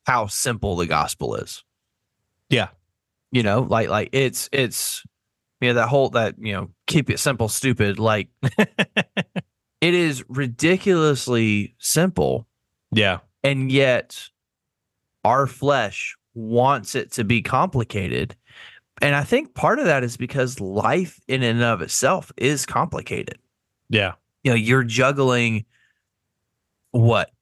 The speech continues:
Speaker 1: twenty commitments at a time sometimes, you know?
Speaker 2: Mm-hmm.
Speaker 1: Um, and it's just,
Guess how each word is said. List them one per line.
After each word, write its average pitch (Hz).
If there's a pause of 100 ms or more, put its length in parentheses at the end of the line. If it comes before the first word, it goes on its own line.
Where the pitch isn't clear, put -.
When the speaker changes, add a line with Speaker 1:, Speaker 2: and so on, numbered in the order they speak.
(420)
Speaker 1:
twenty 135
commitments 127
at 117
a 113
time 120
sometimes, 131
you 139
know? 139
Speaker 2:
Mm-hmm. 113 (100)
Speaker 1:
Um, 117 (180)
and 139
it's 120
just, -